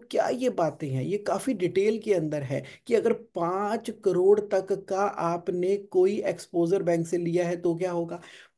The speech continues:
पाँच करोड़ से लेके पचास करोड़ तक का लिया है तो क्या होगा,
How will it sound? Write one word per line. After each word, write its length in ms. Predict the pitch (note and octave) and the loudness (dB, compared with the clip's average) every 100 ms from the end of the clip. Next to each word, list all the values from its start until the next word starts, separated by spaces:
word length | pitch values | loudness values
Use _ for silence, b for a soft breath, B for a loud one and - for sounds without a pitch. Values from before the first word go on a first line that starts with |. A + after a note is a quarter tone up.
| _ | _
पाँच 360 | F3+ F3+ A#3 A#3+ | 0 2 0 0
करोड़ 340 | - G#3 G#3+ | 2 6 6
से 160 | G#3 A3 | 4 2
लेके 280 | G#3 G3+ A#3 - - | 2 2 -2 0 -2
पचास 580 | C3 - B2+ E3+ A#3 - | -2 -2 0 2 0 4
करोड़ 320 | A3 G3+ G#3 | 8 8 8
तक 140 | G#3+ G#3+ | 2 2
का 120 | G#3+ | 2
लिया 260 | G3+ G3+ G3 | 4 4 2
है 100 | G3+ | 0
तो 120 | G3 | -2
क्या 180 | F#3+ G#3 | -4 -4
होगा, 300 | F3+ F3 | -4 -4